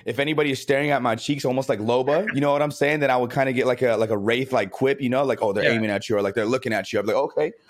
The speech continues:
Speaker 1: where from?" You know? And then, um, I guess, like, my, my Q would be like a shield, almost like a Gibby shield, but it comes out from my booty, you know, and actually blocks all, like, damage co-, like, from the back,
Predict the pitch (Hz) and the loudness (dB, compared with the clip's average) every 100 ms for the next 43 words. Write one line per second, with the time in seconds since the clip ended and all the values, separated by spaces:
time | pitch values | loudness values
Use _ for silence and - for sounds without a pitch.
0 | - 135 143 185 127 110 117 151 - _ | -6 -4 -2 -2 0 0 0 0 -4 _
1 | _ - - 120 131 135 131 127 123 127 | _ -20 -4 -2 0 2 0 0 2 2
2 | 120 123 123 151 - 151 123 127 117 117 | 2 0 2 0 0 -2 0 0 2 0
3 | 113 - 147 156 156 117 131 131 113 110 | -2 -4 0 2 2 0 0 0 -2 -6
4 | - 156 170 147 147 151 120 101 101 135 | -2 0 2 2 0 -2 -4 -4 -4 -2
5 | 151 - 165 175 123 107 139 135 127 127 | -4 -2 0 0 -2 -2 -2 0 0 -2
6 | - 135 127 117 123 127 156 170 _ _ | -2 -2 0 0 0 0 -2 -6 _ _
7 | 135 156 165 135 127 127 - 117 104 117 | -4 0 0 2 0 -2 -2 -4 0 0
8 | 127 - 113 123 127 113 98 117 123 117 | 0 -2 0 2 0 -2 -2 -2 -2 -4
9 | - 131 110 101 131 110 82 104 131 | -6 -4 -2 -2 -4 -4 0 0 0